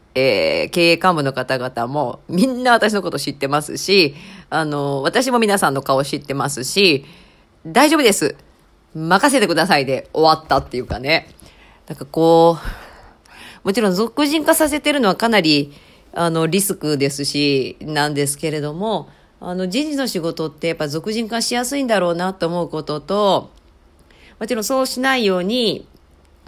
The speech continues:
常にやっぱこう共有し続けておく。あの、特に細かな実務はいいんですけれども、こう、なんだろう、考え方の軸というのかな。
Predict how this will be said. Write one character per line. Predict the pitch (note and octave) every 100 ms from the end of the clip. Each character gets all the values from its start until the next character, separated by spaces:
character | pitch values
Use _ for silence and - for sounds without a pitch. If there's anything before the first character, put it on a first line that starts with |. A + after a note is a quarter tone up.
| -
常 | A3+
に | F#3+
や | C#3+
っ |
ぱ | D3+
こ | C#3+ C#3
う |
共 | C#3+ G3
有 | G3 G3
し | F#3+
続 | F3+ F#3+ F#3+
け | F#3+ D3+
て | C#3+
お | C#3
く。 | C#3+ D3 - - - - -
あ | F3+
の、 | F3+
特 | B3+ C#4
に | G#3 F#3+
細 | C#4+ G#4+
か | A4 E4+
な | F3+ D3+ C#3+ - _ -
実 | F3 D4 -
務 | G#4+ G#3
は | F3
い | F3
い |
ん | F3+
で | D#3
す | D#3
け | E3 D#3
れ | C#3+
ど | D3+
も、 | D#3
こ | D3 D#3 D3 -
う、 |
な | F#3+ C4+
ん |
だ | B3
ろ | F3
う、 |
考 | - B3+ F4
え | F4
方 | E4 E4 E4
の | F#3
軸 | E3+ G#3+ A#3+
と | G#3
い |
う | E3+
の | D3+
か | A#2+
な。 | C#3 E3